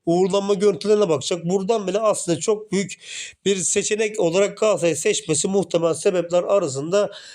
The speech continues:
gözüken bir gerçektir. Yani Fenerbahçe yönetimi o kadar çok büyük hatalar yapıyorlar ki bu hatalardan dersler de çıkarmıyorlar. Yani o yüzden, e,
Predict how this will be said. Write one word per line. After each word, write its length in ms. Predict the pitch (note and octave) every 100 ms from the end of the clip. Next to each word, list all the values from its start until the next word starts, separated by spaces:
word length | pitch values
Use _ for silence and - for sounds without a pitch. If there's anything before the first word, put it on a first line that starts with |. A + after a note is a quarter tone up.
| - -
gözüken 500 | G#3 D3+ D#3 F#3+ G3
bir 80 |
gerçektir. 800 | G3 G3 G3 - B2+ - G3 D3+ - - - -
Yani 160 | E3+ F3+
Fenerbahçe 600 | F3 G3 G#3+ A3 G3+ A3
yönetimi 260 | G3+ G#3
o 140 | G#3+ D#3+
kadar 240 | F#3+ G#3+
çok 340 | F#3+ G#3+ G3+ G#3
büyük 200 | F#3+ E3
hatalar 440 | D3+ F#3 G3 G3+
yapıyorlar 460 | G3+ G3+ G#3+ A3 D3+
ki 140 | C#3+
bu 120 | E3
hatalardan 680 | F3+ F#3 F#3+ F#3+ F3 E3 B2
dersler 380 | B2 B2 F#3 F#3+
de 100 | E3+
çıkarmıyorlar. 680 | - G3+ G3 G3+ G3+ F#3 - - - - _
Yani 140 | F3 E3+
o 140 | G3+
yüzden, 440 | A#3 F#3+ G#3+ A3 A3 - -
e, 40 | _